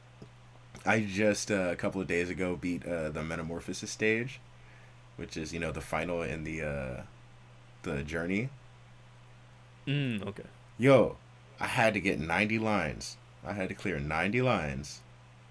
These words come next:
Speaker 1: And at one point, that shit drops to, uh, that shit jumps to level thirteen speed. Let me tell you about a heart attack over tech,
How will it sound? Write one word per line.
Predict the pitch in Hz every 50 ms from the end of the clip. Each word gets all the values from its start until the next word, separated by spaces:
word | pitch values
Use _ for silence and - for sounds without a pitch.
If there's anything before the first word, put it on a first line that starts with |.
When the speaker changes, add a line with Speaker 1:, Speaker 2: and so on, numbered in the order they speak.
| - - - - - - - -
Speaker 1:
And | - 78 78 76 73 71 65 64 - - -
at | - 80 67
one | 71 78 87 98 113 113
point, | - - 135 135 143 160 165 - - - - - - - - - - - - - - - - - - - - - - - - - - - - - - - - - - - - -
that | - 101 107 107
shit | - - - 117 107 - - - - - -
drops | - 101 92 85 82 - -
to, | - 104 90 - 82
uh, | 87 82 78
that | 71 92 92 -
shit | - - 113 69
jumps | 76 - 98 90 87 -
to | - 98 85 80 78 76 67 76
level | 80 82 87 87 90 92 90
thirteen | - - 95 90 - - 101 95 101 104
speed. | - - 101 95 101 113 131 151 - - - - - - - - - - - - - - - - - - - - - - - - - - - - - - - - - - - - - - - - - - - - - - -
Let | - 120 143 170
me | 208 214
tell | 202 - 180 170
you | 175 190 180
about | 156 135 131 113 101
a | 82
heart | - 95 113 147 147
attack | - - 92 78 73 - -
over | 87 78 65 64
tech, | - - - 95 104 104